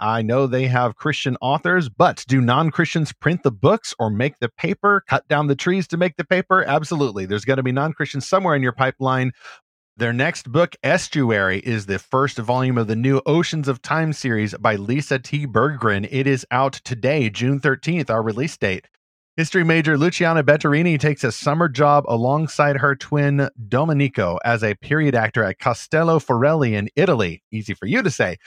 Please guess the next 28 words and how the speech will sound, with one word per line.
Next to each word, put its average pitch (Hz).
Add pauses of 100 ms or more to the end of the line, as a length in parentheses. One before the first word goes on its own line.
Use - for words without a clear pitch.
(160)
As 117
incoming 170
college 165
seniors, 127
this 139
might 139
be 147
their 123
last 135
chance 139
to 117
spend 117
meaningful 139
time 131
together, 113 (260)
so 147
she's 131
soaking 120
up 113
every 104
minute. 90 (460)
But -
when 127
Nico's 143
theory 170
that 120
their 107
lost 123